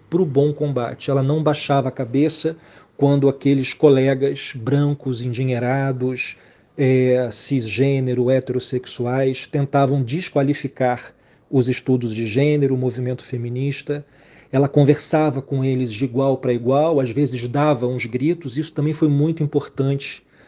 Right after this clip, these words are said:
na minha formação e que eu aprendi com ela, que às vezes é preciso deixar as formalidades de lado, né, a etiqueta de lado e gritar quando na universidade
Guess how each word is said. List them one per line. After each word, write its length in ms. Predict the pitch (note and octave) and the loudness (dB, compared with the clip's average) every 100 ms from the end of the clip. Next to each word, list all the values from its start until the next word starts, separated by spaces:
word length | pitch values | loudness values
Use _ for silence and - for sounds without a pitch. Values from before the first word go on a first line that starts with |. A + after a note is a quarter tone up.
| _ - | _ -4
na 180 | C3 B2+ | 0 0
minha 240 | B2+ B2+ | 0 -2
formação 840 | - B2 C3 B2+ - C3+ B2+ E3+ - - - - - _ | 0 0 0 -2 -2 -2 -2 -4 -8 -20 -20 -20 -20 _
e 120 | C#3 C3 | -6 -2
que 160 | - | 4
eu 80 | C3+ | 4
aprendi 540 | C#3 D3 D3+ B2 C3+ E3+ | 4 2 2 0 0 0
com 240 | C#3 A#2+ | 0 -2
ela, 240 | A2+ - | -4 -8
que 160 | A#2 C3 | -4 -2
às 100 | A2 | 0
vezes 400 | A#2+ C3 C3+ B2 | 4 2 2 2
é 60 | C#3 | 2
preciso 680 | C3+ - - C3 B2+ A2+ B2 | 2 -2 -2 0 0 0 0
deixar 640 | B2+ - D3 C#3+ C3+ - | 0 2 0 0 -2 -8
as 140 | - - | -8 -4
formalidades 840 | C#3 A#2+ C3 B2 A#2+ B2+ A2 A2 | -2 -2 -2 -2 -2 -2 -2 -6
de 140 | G#2 B2 | -4 0
lado, 580 | C3 D3+ D3 A#2 A2+ - _ - - _ B2+ | 2 2 2 -2 -6 -12 _ -20 -20 _ -2
né, 360 | C3 C3+ B2+ | 0 0 0
a 120 | A#2+ | 0
etiqueta 680 | C3 - C3 - E3+ F3 C#3+ | 0 -2 -4 4 6 6 0
de 120 | A#2 | -2
lado 520 | B2 B2+ C3+ C3 C#3+ C#3+ - D#3+ | 0 0 0 0 -2 -4 -8 -6
e 40 | |
gritar 640 | C3 E3 E3 C#3+ B2+ C#3 _ _ _ _ _ _ _ | -2 -2 0 0 0 -4 _ _ _ _ _ _ _
quando 760 | - C3 C3+ C3 B2+ C#3 C#3 C#3 - | 0 2 2 2 2 2 2 -2 -4
na 140 | C3+ | -2
universidade 1000 | B2+ C3 B2 - D3 B2 B2 A#2+ A#2 | 0 -2 -2 -2 -2 0 0 -2 -4